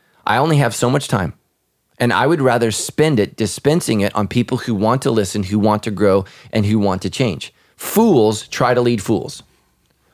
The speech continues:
Wise people look for people who want instruction. Okay, do, do you wanna know how to fix your marriage? Do you wanna know how to fix your finances? Do you wanna know how to,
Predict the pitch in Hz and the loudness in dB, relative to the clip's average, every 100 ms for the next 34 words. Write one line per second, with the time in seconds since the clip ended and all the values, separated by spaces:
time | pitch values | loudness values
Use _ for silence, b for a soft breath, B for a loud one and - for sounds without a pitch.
0 | - 107 131 196 226 - 110 - 92 131 | -2 2 4 2 0 -2 -2 0 0 -2
1 | b - 135 - 123 131 120 113 113 107 | b 0 0 2 -2 -2 0 0 2 2
2 | 104 101 - 107 - 67 - _ _ _ | 0 -2 -2 -2 -4 -14 -18 _ _ _
3 | _ - - - 95 117 - 110 107 120 | _ 0 0 -2 -4 -4 0 0 2 2
4 | 139 135 135 131 135 - 123 135 131 - | 2 2 0 0 -2 -2 0 0 -2 -6
5 | 90 87 123 131 135 135 135 131 139 135 | -2 0 2 2 0 0 -4 -4 -2 -2
6 | 135 139 127 156 120 101 113 165 185 165 | -2 -2 -6 -4 -2 0 2 2 2 2
7 | 160 - | 2 0